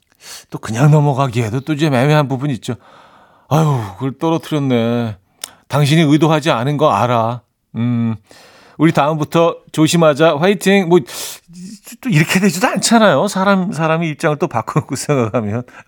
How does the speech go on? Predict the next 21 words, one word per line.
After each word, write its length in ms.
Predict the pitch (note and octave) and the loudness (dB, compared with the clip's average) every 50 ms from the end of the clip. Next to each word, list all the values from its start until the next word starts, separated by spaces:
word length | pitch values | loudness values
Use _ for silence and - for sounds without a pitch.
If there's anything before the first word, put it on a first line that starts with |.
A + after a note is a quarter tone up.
| - _ - | -20 _ -10
<laughs> 1900 | F3+ B2+ - _ _ - - - _ _ _ _ _ _ _ - - - - - - - - - - - - - - - - - - - _ _ _ _ | -10 -10 -10 _ _ -12 -12 -12 _ _ _ _ _ _ _ -20 -18 -16 -14 -14 -14 -14 -16 -16 -18 -18 -20 -20 -20 -20 -20 -20 -20 -20 _ _ _ _
근데 160 | - - - - | -14 -8 -2 0
억울하긴 520 | B2 C#3 C#3+ C#3 D#3+ E3 E3 E3 E3+ D#3+ | 2 2 2 2 4 2 4 2 2 2
하지만 520 | D#3 F3 E3 D3+ E3 E3 E3 E3 D#3+ C3 - | 0 0 0 2 2 4 4 4 2 2 2
또, 240 | E3+ E3+ D#3 B2 G#2 - - - _ _ - | 2 2 2 0 -4 -14 -20 -20 _ _ -2
예, 600 | A#2+ B2 B2+ A#2+ A2 G#2+ G2+ F#2+ F#2 E2+ E2 E2+ E2+ _ _ _ _ _ _ _ _ _ | 0 2 2 2 0 -2 -2 -4 -6 -8 -10 -12 -16 _ _ _ _ _ _ _ _ _
그 80 | - B2+ | -10 -10
상황을 460 | - - - F#3 F3 D#3+ D3+ D3 C3 | -8 -6 -2 0 2 2 2 0 -2
또 100 | E3 D3+ | -2 0
만든 320 | B2+ A2+ A#2 B2 B2+ C3+ | 0 0 0 0 -2 -2
건 140 | C3 C#3+ B2+ | -2 0 0
나이기도 460 | A2+ G2 G2+ B2 A#2+ A2 A2 G#2+ A#2+ | 0 0 -2 -2 -4 -6 -6 -4 -2
하기 260 | A#2+ C3 C#3 C#3+ C#3 | -2 -2 -4 -6 -8
때문에 580 | - B2+ A2+ G#2+ G#2+ G2 F#2 F2+ F#2 G2 G2 G2 | -6 -6 -6 -6 -6 -6 -6 -6 -6 -6 -6 -6
내가 160 | F#2 G#2 G#2+ G2+ | -6 -6 -6 -4
의도하지는 540 | G2+ A2+ A2+ A#2+ A#2+ A2+ G#2 G#2+ A#2+ B2 | -4 -4 -2 -2 -2 -2 -2 -2 -4 -2
않았지만. 760 | G#2+ F#2+ F#2 G2 F#2 - - F2 F2 E2+ F2 F#2 F#2+ F2+ E2 F2 _ _ _ _ _ _ _ _ _ _ _ - _ _ _ _ _ _ _ _ _ _ _ _ _ - | -2 -2 -2 -4 -8 -10 -12 -10 -8 -6 -6 -6 -6 -8 -10 -12 _ _ _ _ _ _ _ _ _ _ _ -20 _ _ _ _ _ _ _ _ _ _ _ _ _ -12
근데 120 | - G#2+ | -10 -8
조금 260 | A2+ B2+ A2 G#2+ C3 A#2+ | -2 -2 -2 0 2 2
억울은 320 | G2+ G2+ A2 A#2+ B2 A#2+ | 2 2 2 2 2 2
하시겠습니다. 680 | B2 B2+ B2 C3 C3 B2 - - C#3 A#2+ G#2 G2 F#2+ | 2 2 0 -2 -4 -4 -4 -4 -4 -4 -4 -4 -6